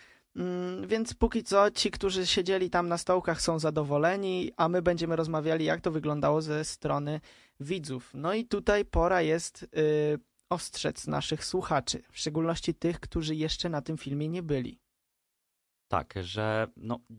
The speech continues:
Speaker 2: chcemy rozłożyć te dwa filmy na części pierwsze, no ale tą pierwszą część wierzymy, że już raczej macie na swoim koncie, jeśli nie, no to odsyłamy na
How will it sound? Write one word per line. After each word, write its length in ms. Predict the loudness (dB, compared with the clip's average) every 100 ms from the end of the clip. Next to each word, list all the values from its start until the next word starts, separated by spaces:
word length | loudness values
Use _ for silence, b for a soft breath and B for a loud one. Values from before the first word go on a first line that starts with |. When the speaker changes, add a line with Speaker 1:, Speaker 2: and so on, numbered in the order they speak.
| _ _
Speaker 2:
chcemy 420 | _ -4 -2 0
rozłożyć 560 | 0 0 -2 -2 -6 -2
te 280 | 0 0
dwa 300 | -4 0 0
filmy 360 | 0 -4 -2 -2
na 320 | 0 0 0 -4
części 460 | -6 -6 -6 -12
pierwsze, 460 | -2 -2 0 -8 -12
no 240 | -8 -2 0
ale 280 | 2 2 0 b b b b _ -6
tą 240 | -4 -4
pierwszą 440 | 0 0 0 -4
część 500 | -2 -2 -2 -4 -10 -8
wierzymy, 500 | -4 -2 -2 -2 -2
że 240 | -2 -4
już 180 | -2 -2
raczej 360 | -2 0 -2 0
macie 360 | 0 0 -4
na 120 | -4
swoim 340 | -6 -4 -4 -2
koncie, 380 | -4 -4 -4 -4
jeśli 400 | -4 -6 -6 -2
nie, 180 | -2
no 140 | -2 -4
to 240 | -2 -4 -4 -16 _ _
odsyłamy 720 | -8 -8 -4 0 2 2 -2 -4 b b b
na 280 | -2 2 2